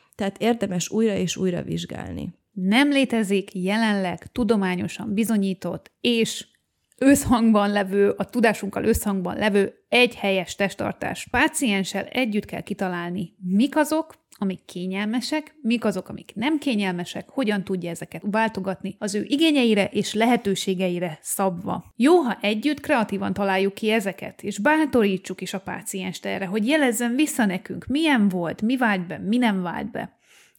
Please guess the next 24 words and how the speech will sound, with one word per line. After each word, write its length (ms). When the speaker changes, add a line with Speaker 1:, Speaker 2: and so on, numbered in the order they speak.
Speaker 2:
Akár 260
a 60
mindennapi, 580
akár 260
a 40
munkahelyi 520
vagy 200
sporttevékenységéről 1300
legyen 300
szó, 340
ez 160
mindig 560
legyen 500
szem 300
előtt. 500
Speaker 1:
A 80
pácienst 800
javasolt 540
arra 180
bátorítani, 680
hogy 80
mozogjon 520
minél 440
többet, 680